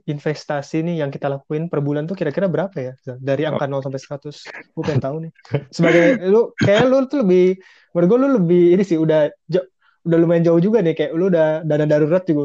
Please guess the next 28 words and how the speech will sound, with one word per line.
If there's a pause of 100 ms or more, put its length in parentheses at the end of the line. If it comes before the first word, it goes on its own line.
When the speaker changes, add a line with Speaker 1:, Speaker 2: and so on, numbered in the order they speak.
Speaker 1:
udah
siapin
gitu.
Lu
udah (380)
ngepikirin
buat
investasi
di (160)
instrumentasi
lain
gitu.
Gue
pengen
tahu
sih
sebenarnya
kira-kira (120)
gimana
sih
lu (160)
me-, (160)
memporsikan (400)
dana
darurat
dan, (480)
eh, (320)
in-,